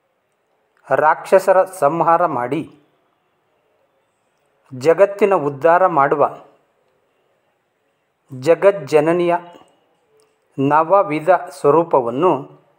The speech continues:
ನಾವು ಇಲ್ಲಿ ಆರಾಧಿಸಬಹುದು.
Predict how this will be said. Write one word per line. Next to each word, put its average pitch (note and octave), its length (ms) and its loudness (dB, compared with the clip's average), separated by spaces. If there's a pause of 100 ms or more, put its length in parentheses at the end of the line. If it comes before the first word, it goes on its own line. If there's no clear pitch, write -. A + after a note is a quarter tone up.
(1500)
ನಾವು D#3+ 640 -2 (1120)
ಇಲ್ಲಿ E3 600 -2 (640)
ಆರಾಧಿಸಬಹುದು. D#3+ 1000 0